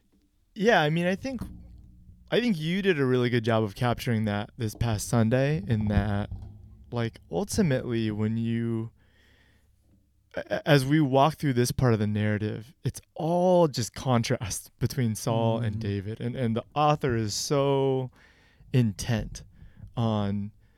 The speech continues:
Speaker 1: like, posing these two guys and saying, "All right, look at how Saul is, look at how David is."
Speaker 2: Yeah.
Speaker 1: And, um, and at the, at the end of the day, like, there's a lot of reasons why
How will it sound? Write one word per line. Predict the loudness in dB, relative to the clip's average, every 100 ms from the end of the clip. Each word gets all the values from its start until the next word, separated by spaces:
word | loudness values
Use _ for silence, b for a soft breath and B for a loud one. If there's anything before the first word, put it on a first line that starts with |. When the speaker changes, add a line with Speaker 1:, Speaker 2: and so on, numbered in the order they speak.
| _ _ _ _ _
Speaker 1:
like, | -10 -10 -6
posing | 4 4 6 2
these | 2 0 -2
two | -6 -6
guys | -6 -6
and | -6
saying, | -8 -10 -10 -14 _ _ 0
"All |
right, | 4 4 2 _ _ _ -14
look | -8
at | -6
how | -6
Saul | -2 -2 0
is, | -2 -4 -8
look | -6
at | -4
how |
David | 0 2 4 4
is." | 2 2
Speaker 2:
Yeah. | -2 -4 b b b b b -4
Speaker 1:
And, | -2 0 0 -2 -6 -16 _ _ _ _ _ _ _ _ _
um, | -6 -6 -8 -12 -14 -16 _ _ -4
and | 0
at | 0
the, | 2
at | 4 4
the | 4
end | 2
of | 0
the | 0
day, | 2 2 2
like, | 2 0
there's | 2 2
a | 2
lot | 0 0 2 6 6 6
of | 4
reasons | 4 2 2 -2 -4
why | -4 -4 -4 -6